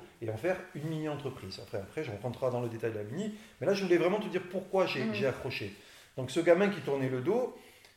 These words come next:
Speaker 1: euh, il l'a fait une fois, puis il l'a fait une deuxième fois, puis il l'a fait une troisième fois, et, et les professeurs me disaient, « Il, il,
Speaker 2: Il accroche pas.
Speaker 1: il accroche pas parce qu'il est rebelle, c'est un garçon qui, qui a, qui veut pas faire d'études, qui,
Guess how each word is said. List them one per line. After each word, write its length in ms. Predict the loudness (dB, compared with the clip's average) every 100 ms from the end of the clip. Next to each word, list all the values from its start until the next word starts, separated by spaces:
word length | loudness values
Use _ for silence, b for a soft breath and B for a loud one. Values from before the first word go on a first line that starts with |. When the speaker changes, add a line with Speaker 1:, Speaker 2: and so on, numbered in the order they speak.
| -14
Speaker 1:
euh, 540 | -6 -4 -4 -6 -10 -14 -18 -16
il 160 | -8 -4
l'a 80 |
fait 140 | -2 -2
une 100 | -4
fois, 400 | 6 8 10 6
puis 100 | 0
il 40 |
l'a 60 | -4
fait 120 | -4
une 60 | -6
deuxième 260 | -4 -6
fois, 260 | -2 0 0
puis 100 | -2
il 40 |
l'a 60 | -6
fait 100 | -6
une 60 |
troisième 360 | -6 -4 -4 -4
fois, 320 | 0 2 2
et, 100 | 0
et 220 | -2 -6 -8
les 60 |
professeurs 440 | -10 -10 -8 -8 -6
me 80 |
disaient, « 340 | -8 -6 -6 -6 -10 -14 B B B _
Il, 40 | -20 -20 -20 -20 -20 -20
il, 60 | -18 -18 -6
Speaker 2:
Il 80 | -6
accroche 260 | -6 -10
pas. 120 | -8 2
Speaker 1:
il 80 |
accroche 380 | 4 6 4 8
pas 200 | 10 10
parce 160 | 10 -2
qu'il 140 | 0
est 60 | 2
rebelle, 600 | 2 6 6 8 4 0 B B
c'est 140 | -4
un 80 | -2
garçon 300 | -2 -2 -6
qui, 320 | -6 -6 -8 -8
qui 160 | -4
a, 80 | -4
qui 200 | -6 -10
veut 80 | -8
pas 160 | -4 -4
faire 160 | -4
d'études, 460 | -8 -10 -10 -12 -12
qui, 220 | -14